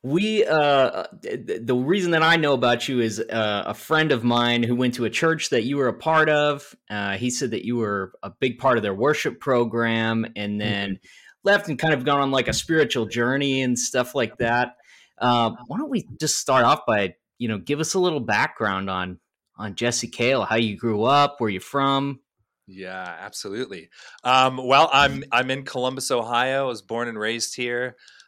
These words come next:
Speaker 3: Uh, it, I have left here a few times, and I have, I am currently back here at the moment. Um, my, yeah, my church background is, I was born into, uh, an empowered evangelical home.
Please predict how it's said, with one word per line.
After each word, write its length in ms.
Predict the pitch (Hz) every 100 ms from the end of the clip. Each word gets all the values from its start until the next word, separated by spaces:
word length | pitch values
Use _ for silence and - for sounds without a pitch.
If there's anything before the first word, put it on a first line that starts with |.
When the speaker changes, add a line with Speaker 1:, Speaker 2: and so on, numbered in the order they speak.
| _
Speaker 3:
Uh, 500 | 98 92 90 90 87 -
it, 360 | 104 101 - -
I 120 | 110
have 220 | 101 -
left 340 | 110 120 -
here 260 | - 117 117
a 40 |
few 180 | 110 117
times, 380 | - 110 117 110
and 380 | 101 95 95 92
I 120 | 92 95
have, 160 | 92 _ _ -
I 100 | 98
am 140 | 95
currently 440 | - 135 123 104 101
back 340 | 117 104 104
here 180 | - 107
at 100 | 107
the 80 | 107
moment. 480 | 98 110 135 135 - - - - - _ -
Um, 400 | 98 95 92 87 -
my, 240 | 90 92 95
yeah, 440 | 92 85 85 98
my 140 | 85
church 360 | 82 - 107 -
background 480 | 90 - 92 85 85 90
is, 500 | 87 85 82 - - _ _ - - - -
I 80 | 135
was 160 | 139
born 460 | - 143 160 160 160
into, 640 | 151 139 - 143 143 135 - 117
uh, 340 | 107 104 101 - _ _
an 100 | 101
empowered 600 | 107 98 - 123 120 120 117
evangelical 920 | 117 113 107 98 104 107 104 104 95
home. 500 | - 101 101 104